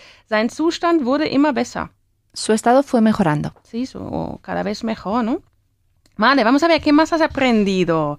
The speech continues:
Speaker 2: <laughs>
Speaker 1: Que eso vamos a subir un poco aquí la velocidad. Eh, las diecinueve cincuenta en alemán.
Speaker 2: Es ist neunzehn Uhr fünfzig.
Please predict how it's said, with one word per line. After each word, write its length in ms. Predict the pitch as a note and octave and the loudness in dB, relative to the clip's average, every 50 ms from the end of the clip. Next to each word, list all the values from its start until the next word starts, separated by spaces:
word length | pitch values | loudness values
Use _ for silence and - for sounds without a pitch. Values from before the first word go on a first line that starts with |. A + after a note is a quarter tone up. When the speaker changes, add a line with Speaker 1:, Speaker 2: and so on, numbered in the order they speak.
| - - - - | -12 -18 -16 -8
Speaker 2:
<laughs> 320 | - F3 - - D#3+ - _ | -6 -6 -6 -6 -12 -14 _
Speaker 1:
Que 220 | - A3 G#3 G#3 | -6 -4 -2 -2
eso 180 | G#3 - - A3 | -2 -2 -4 -4
vamos 220 | G#3+ G#3 G#3 F#3 | -2 -2 -2 -2
a 140 | G3+ F#3+ F#3+ | -2 -4 -4
subir 260 | F#3 - F#3+ G3 G3+ F#3+ | -6 -6 -6 -4 -2 -2
un 80 | F#3+ F#3 | -4 -4
poco 280 | F#3+ F#3+ F#3+ G3 F#3 | -6 -6 -4 -4 -4
aquí 300 | E3+ E3 - - G3+ G3 | -4 -4 -4 -6 -4 -2
la 100 | F#3 F3+ | 0 0
velocidad. 560 | F3 F3 E3+ E3 - - F3+ F#3+ A#3 D4 F4 - - - _ | 2 2 0 0 -2 -2 -2 2 2 2 0 -2 -6 -12 _
Eh, 720 | - B3 A#3+ A#3 A3+ A3 G#3 G3+ F#3+ F#3 F3+ F3 E3+ E3 | -4 -2 -2 0 -2 -2 -2 -2 -2 -2 -2 -2 -2 -2
las 360 | F3 F3+ - - - - _ _ | -4 -4 -6 -6 -10 -18 _ _
diecinueve 640 | F#3 F#3 F#3 A3 A#3 B3 A#3+ C4+ B3 B3+ C4+ D#4 | -14 -8 -4 -2 -2 -2 0 0 0 0 0 0
cincuenta 680 | D4+ - D#4+ D4 - D#4 D#4+ E4+ E4+ E4 F#4 G4 G#4 F4 | 0 0 -2 -2 0 0 0 0 0 0 0 0 2 2
en 180 | C#4 C4+ C4 | 2 2 2
alemán. 300 | B3+ B3+ B3+ C4 D4+ F4+ A4 A4+ - - - - _ | 2 2 2 2 2 0 -2 -4 -8 -12 -18 -10 _
Speaker 2:
Es 140 | - G#3+ - | -8 -4 -2
ist 360 | - C#4 C4 - - - - A3+ | -2 -2 -2 -2 -6 -4 -2 0
neunzehn 480 | G#3+ A#3+ A#3+ B3 C4+ C#4+ - - C4+ B3 | 2 2 2 2 2 0 2 2 0 2
Uhr 200 | - A#3+ A#3+ A#3+ | 2 2 0 0
fünfzig. 480 | - - A3+ F#3 E3 - - - - | 0 -2 -2 -2 -2 -4 -8 -12 -12